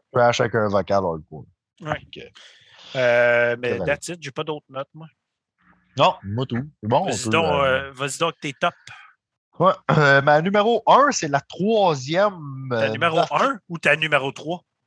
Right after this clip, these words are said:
Speaker 1: Euh, ma, ma numéro trois. Ma numéro trois, excuse. Ma numéro trois, c'est la troisième, euh, Rien à perdre.
Speaker 2: J'ai la même numéro trois.
Speaker 1: Nothing to lose.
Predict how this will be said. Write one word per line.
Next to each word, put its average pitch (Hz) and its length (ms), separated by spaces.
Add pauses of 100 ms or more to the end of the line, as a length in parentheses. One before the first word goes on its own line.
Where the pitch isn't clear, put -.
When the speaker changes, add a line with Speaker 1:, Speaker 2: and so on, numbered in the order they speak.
(160)
Speaker 1:
Euh, 110 140
ma, 120 200
ma 135 140
numéro 135 300
trois. 127 400
Ma 104 80
numéro 110 240
trois, 107 240
excuse. - 340 (360)
Ma 107 140
numéro 147 260
trois, 180 280
c'est 117 140
la 110 120
troisième, 131 800 (220)
euh, 78 400 (440)
Rien 139 540
à 107 100
perdre. 90 840 (120)
Speaker 2:
J'ai 139 220
la 131 180
même 127 340
numéro 117 340
trois. 123 260
Speaker 1:
Nothing 156 540 (140)
to 107 100 (220)
lose. 90 1160